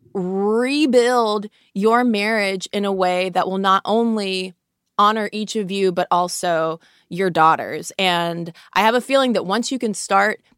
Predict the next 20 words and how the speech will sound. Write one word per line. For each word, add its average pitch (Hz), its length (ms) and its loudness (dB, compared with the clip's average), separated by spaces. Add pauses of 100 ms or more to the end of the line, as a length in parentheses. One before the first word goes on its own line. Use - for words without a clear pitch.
peeling 233 380 0
back 190 320 2
those 190 240 -2
layers 175 280 0
and 170 160 -6
getting 190 260 -2
to 175 560 -2
the 165 80 -6
personal 196 560 -4
stakes 180 560 -4
in 185 200 -2
this 170 260 -2
issue, 220 500 -2 (800)
then 190 640 0 (1300)
that's 196 380 0
going 226 260 -2
to 214 200 -6
reframe 196 1040 -2
the 170 60 -2
conversation 175 1160 -4